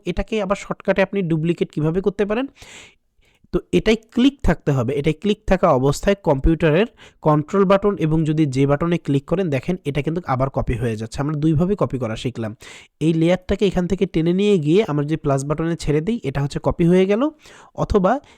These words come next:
এই লেয়ারটা ক্লিক থাকা অবস্থায় আমরা যদি কন্ট্রোল জে দেই, তাহলে হচ্ছে দেখুন এই লেয়ারটা আমাদের, আহ,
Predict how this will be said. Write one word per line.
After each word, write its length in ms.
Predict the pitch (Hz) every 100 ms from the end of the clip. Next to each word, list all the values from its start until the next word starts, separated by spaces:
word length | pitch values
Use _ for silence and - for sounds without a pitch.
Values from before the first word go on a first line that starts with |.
| _
এই 160 | 160 160
লেয়ারটা 420 | 160 175 - 214
ক্লিক 400 | 214 _ 220 233 -
থাকা 220 | 165 151
অবস্থায় 540 | - 117 135 - 208
আমরা 260 | 202 131 131
যদি 360 | 127 151 147 127 -
কন্ট্রোল 400 | 151 143 156 139
জে 240 | 135 196
দেই, 220 | 156 240 - - _
তাহলে 280 | 143 165 180
হচ্ছে 220 | 180 196
দেখুন 280 | 151 147 226 -
এই 140 | 147
লেয়ারটা 360 | 135 135 131 135
আমাদের, 280 | 127 139 254 - _ _ _ _ _ - _ _ _ _ 117
আহ, 260 | 110 104